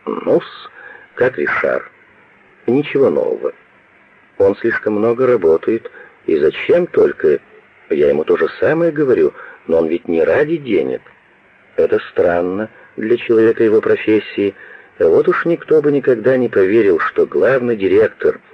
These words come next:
кредитного управления до сих пор живёт в такой обстановке. Нам другой не нужно. Дорогая Элиза, я не упрекаю вас за любовь к шалашу. Меня пугает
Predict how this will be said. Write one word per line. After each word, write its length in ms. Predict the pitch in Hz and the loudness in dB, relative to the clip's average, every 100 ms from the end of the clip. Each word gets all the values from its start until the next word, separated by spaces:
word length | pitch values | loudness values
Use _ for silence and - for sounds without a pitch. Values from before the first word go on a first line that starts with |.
| - - | -14 -2
кредитного 600 | 87 67 87 - 85 73 | -2 0 -2 -2 0 0
управления 840 | - 76 73 65 139 151 87 67 - - - - | 0 0 0 2 0 2 -2 -4 -8 -20 -18 -2
до 140 | 82 | -2
сих 200 | - - | -2 -2
пор 200 | 95 98 | 2 2
живёт 320 | 87 73 117 - - - | 2 0 0 -2 -20 -10
в 60 | |
такой 280 | - - 82 | -6 0 0
обстановке. 720 | 78 - 147 131 - - - - _ _ _ _ _ _ - | 0 -2 0 0 -2 -8 -16 -16 _ _ _ _ _ _ -4
Нам 300 | 196 175 139 | 0 0 0
другой 320 | 127 113 98 | 0 2 0
не 120 | 80 | 0
нужно. 440 | 65 65 71 62 - _ _ _ _ _ - | -2 -4 -6 -12 -14 _ _ _ _ _ -6
Дорогая 460 | 71 71 69 76 | 0 0 2 2
Элиза, 500 | 80 131 151 67 67 - _ _ _ _ | 2 0 -2 -2 -6 -6 _ _ _ _
я 320 | - 65 69 65 | -6 0 0 0
не 100 | 76 | 0
упрекаю 520 | 95 151 147 165 120 | -2 -4 0 2 4
вас 200 | 87 80 | 2 0
за 160 | 76 85 | 0 0
любовь 400 | 80 65 90 - - - _ | 0 2 0 0 -10 -20 _
к 80 | - | -6
шалашу. 720 | - 113 135 - - 127 - _ _ _ _ - | 0 2 2 -2 -4 -6 -8 _ _ _ _ -8
Меня 220 | 71 76 | -2 0
пугает 420 | 82 80 87 92 | 0 2 2 2